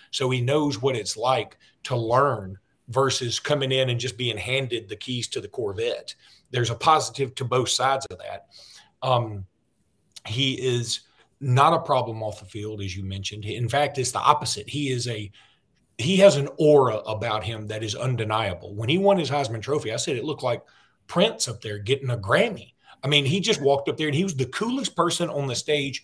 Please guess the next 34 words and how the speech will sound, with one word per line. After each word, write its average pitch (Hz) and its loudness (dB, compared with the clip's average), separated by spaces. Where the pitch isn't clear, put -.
full 165 0
of - -6
cool 139 0
people. 120 -6
It 160 8
was 175 4
like 170 2
when, 143 -2
uh, 131 -2
Eric 175 0
Clapton 156 0
was 131 0
asked, 131 -2
"What's 170 2
it 139 0
like 151 4
being 147 -2
the 131 -2
greatest 131 0
guitar 160 2
player?" 110 -4
And 104 -6
he 123 -4
said, 120 -4
"I 120 0
don't 143 0
know. 175 2
You'd 113 -2
have 117 -4
to 117 -2
ask 120 0
Prince." - -4
And 156 2
that, 165 2